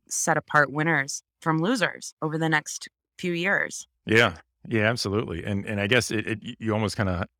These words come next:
Speaker 2: have to s-, say after, after watching all the V Cs that were there, but it, it, it turns out that, uh, shockingly,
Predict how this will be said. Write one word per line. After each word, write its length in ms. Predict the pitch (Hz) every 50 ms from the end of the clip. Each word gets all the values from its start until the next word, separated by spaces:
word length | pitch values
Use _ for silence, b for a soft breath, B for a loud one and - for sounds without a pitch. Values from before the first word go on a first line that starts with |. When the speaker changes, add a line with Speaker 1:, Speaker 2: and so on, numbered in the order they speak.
| _ -
Speaker 2:
have 240 | 101 87 92 92 87
to 80 | -
s-, 180 | 95 - - -
say 380 | - - - - 113 107 104 101
after, 260 | 95 85 - - -
after 260 | 104 90 - 98 87 85 - - -
watching 400 | - 107 101 95 101 95 - 104
all 80 | 95 90
the 80 | 90
V 140 | 82 95 92
Cs 240 | - - 104 98 87
that 100 | 98 98
were 140 | - 101 98
there, 160 | 107 113 110
but 100 | 101 98
it, 120 | 95 98
it, 120 | 95 92 -
it 100 | 104 95
turns 300 | - - 160 156 135 104
out 260 | 123 127 139 147 -
that, 160 | - 123 107 107 - 95
uh, 80 | - 110
shockingly, 760 | 107 - - 131 139 151 - 131 101 90 85 82 87 113